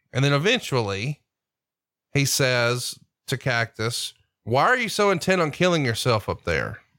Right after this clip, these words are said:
And Foley wrote that he answered, "Because I'm afraid the match is gonna stink. You can't walk, and let's face it, I don't have any heat.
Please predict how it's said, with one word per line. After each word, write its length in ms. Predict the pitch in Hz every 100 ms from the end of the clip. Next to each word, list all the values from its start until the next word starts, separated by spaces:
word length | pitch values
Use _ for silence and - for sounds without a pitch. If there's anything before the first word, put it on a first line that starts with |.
| -
And 120 | 113
Foley 360 | - 143 156 127
wrote 280 | 120 117
that 100 | -
he 140 | 110 113
answered, 440 | 135 127 123 113
"Because 280 | 113 135 123
I'm 200 | 123 117
afraid 380 | 110 156 170 170
the 80 | 131
match 360 | 127 135 -
is 120 | 120
gonna 220 | 120 117 110
stink. 560 | - 113 95 87 - _ _ _ _ -
You 160 | 135
can't 280 | 165 190 180
walk, 360 | 139 131 131 -
and 100 | 117
let's 180 | 127 -
face 300 | 139 135 131
it, 140 | -
I 120 | 120
don't 120 | 135
have 200 | 127 123
any 140 | 117 113
heat. 420 | 104 117 101 -